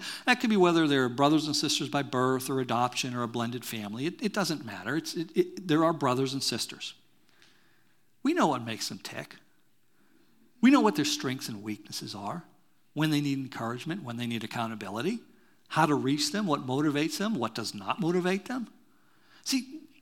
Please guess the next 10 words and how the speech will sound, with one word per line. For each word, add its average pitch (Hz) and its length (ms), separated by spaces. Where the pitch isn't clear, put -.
really, 277 340
with, 185 300
without 196 360
this 214 240
understanding, 170 880
we're 131 80
not 233 260
positioned 135 540
very 113 340
well 113 540